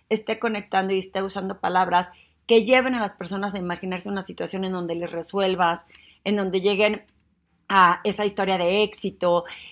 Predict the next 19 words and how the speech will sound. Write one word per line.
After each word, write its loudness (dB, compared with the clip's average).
en 4
donde 0
por 0
lo 2
menos -2
se -4
les -4
ocurra 2
qué -4
podrían -2
hacer -2
para 0
poder -4
resolver -2
algún 0
reto -4
que -6
puedas -2
tener, -2